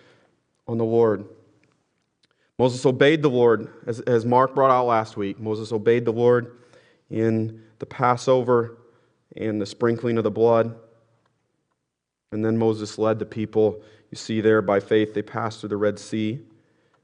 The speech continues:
One of my favorite passages in all of Scripture, Exodus fourteen nine through fifteen, the account of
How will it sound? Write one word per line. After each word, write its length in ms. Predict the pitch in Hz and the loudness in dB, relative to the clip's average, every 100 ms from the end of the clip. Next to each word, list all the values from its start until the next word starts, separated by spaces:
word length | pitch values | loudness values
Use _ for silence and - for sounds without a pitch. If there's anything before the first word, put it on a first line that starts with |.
| _ _ _ _ _ _ | _ _ _ _ _ _
One 100 | 113 | -4
of 60 | 113 | -2
my 80 | 107 | 0
favorite 320 | 113 113 - | 0 0 0
passages 540 | 117 110 107 110 107 | 0 0 -2 -8 -6
in 200 | 110 107 - _ _ _ - | -4 -6 -10 _ _ _ 0
all 120 | 117 | 0
of 80 | 113 | 0
Scripture, 600 | - 127 - 107 101 - _ _ _ | -2 -2 0 -4 -4 -8 _ _ _
Exodus 640 | - 110 107 110 110 - - _ _ _ _ _ _ - | -6 -6 -2 0 0 -6 -20 _ _ _ _ _ _ -4
fourteen 420 | 120 110 123 117 | -2 -2 -2 -2
nine 240 | 113 107 107 | 0 0 0
through 140 | 113 | -6
fifteen, 640 | - 113 - 127 107 101 | -4 -6 -4 -4 -2 -2
the 120 | 101 101 | -4 -8
account 460 | - 117 110 113 | -4 -2 -2 -2
of 200 | 107 - | -6 -6